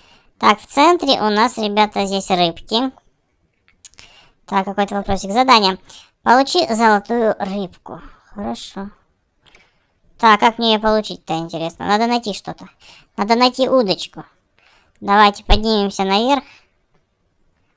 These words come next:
Что здесь у нас наверху?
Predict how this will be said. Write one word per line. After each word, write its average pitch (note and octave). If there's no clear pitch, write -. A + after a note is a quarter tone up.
Что -
здесь G3+
у F#3+
нас F3+
наверху? F3+